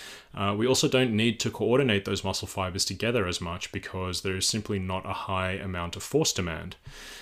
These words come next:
Uh, you can think about it with, like, a tug of war almost. So if your,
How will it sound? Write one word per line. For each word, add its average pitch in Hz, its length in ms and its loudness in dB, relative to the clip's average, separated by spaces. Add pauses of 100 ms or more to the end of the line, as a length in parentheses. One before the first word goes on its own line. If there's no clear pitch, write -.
(180)
Uh, 95 240 0
you 104 80 0
can 131 120 4
think 170 180 6
about 120 240 10
it 101 160 2
with, 101 460 2
like, 95 220 -2
a 98 40 -6
tug 104 240 0
of 87 120 -6
war 95 280 4
almost. 85 400 -2
So 104 160 4
if 101 260 2
your, 127 380 8